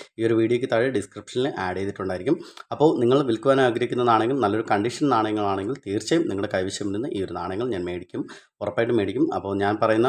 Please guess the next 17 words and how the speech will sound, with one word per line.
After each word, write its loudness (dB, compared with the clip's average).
ആ -2
ഒരു -2
വില -4
നിങ്ങൾക്ക് -2
ഓ-, -6
ഓക്കെ -10
ആണെന്നുണ്ടെങ്കിൽ -4
തീർച്ചയായും -6
നിങ്ങളുടെ -6
കൈവശം -8
ഇരുന്ന് -4
ഈ -4
ഒരു -6
നാണയങ്ങളൊക്കെ -6
മേടിക്കാൻ -4
ഞാൻ -4
റെഡിയാണ്. -6